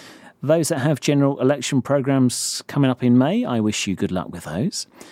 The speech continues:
At, uh, my station that I volunteer at in Chelmsford, we are aiming to do so.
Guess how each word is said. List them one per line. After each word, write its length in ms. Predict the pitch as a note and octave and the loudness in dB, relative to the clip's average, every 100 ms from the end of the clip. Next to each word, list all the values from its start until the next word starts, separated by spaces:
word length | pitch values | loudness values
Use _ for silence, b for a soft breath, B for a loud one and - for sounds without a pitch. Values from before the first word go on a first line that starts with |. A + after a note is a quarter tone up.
| B B - | B B -6
At, 220 | F2 - | -4 -2
uh, 160 | F2 - | -2 -2
my 240 | G2 G2 | 0 0
station 400 | G2 G2 F#2 G2 | 0 -2 -2 -4
that 60 | E2 | -4
I 60 | |
volunteer 500 | F2 F#2 F2 - F#2+ | 0 0 0 0 0
at 180 | F#2 - | -2 -4
in 80 | F2 | -4
Chelmsford, 460 | - A2+ A2+ C#3+ | -2 0 0 0
we 180 | B2+ G2 | 0 0
are 280 | F2+ E2+ E2+ _ - | -2 -4 -8 _ -2
aiming 260 | F#2 F2+ | 0 2
to 120 | F2 - | 0 0
do 180 | G2+ | 2
so. 300 | G2 C#3 F#3+ | 2 0 0